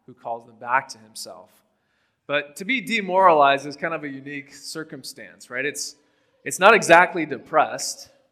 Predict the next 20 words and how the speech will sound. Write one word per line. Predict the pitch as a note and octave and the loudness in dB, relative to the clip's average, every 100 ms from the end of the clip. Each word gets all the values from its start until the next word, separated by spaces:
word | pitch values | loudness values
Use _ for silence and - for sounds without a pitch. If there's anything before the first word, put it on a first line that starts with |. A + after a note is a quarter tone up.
| _ _ _ _ _ _ _ _ | _ _ _ _ _ _ _ _
um, | A2+ A2+ A2+ _ _ _ _ _ _ - | -18 -18 -20 _ _ _ _ _ _ -12
and | C#3 | -10
it's, | D3 - D#3+ | -10 -12 -12
it's | D#3 | -6
not | F3+ F#3 | -2 -2
exactly | D#3 C#3 D#3+ E3 E3 | -2 -2 2 2 0
disillusioned | C#3 D#3+ E3+ D3 D3+ G3 E3+ C3+ A#2+ | -6 -8 -6 -4 -4 -6 -6 -10 -14
or | B2 | -18
something | - B2 B2+ | -18 -18 -20
like | A#2+ A#2 | -20 -14
that. | A2+ A#2 C3 - _ _ _ _ _ - | -4 -2 -2 -6 _ _ _ _ _ -10
But | D3+ D3+ | -10 -8
to | F3+ | -8
be | G3+ | -8
demoralized, | D#3+ D#3 F#3+ F3 G3+ G3 D3 B2+ B2+ | -8 -8 -6 0 2 4 4 4 -2
I | D#3 | -6
think | D3+ F3 | -10 -12
a | D3+ | -12
good, | - F3+ E3+ D#3+ | -10 -8 -8 -10
um, | C3+ C3 A#2+ | -10 -10 -10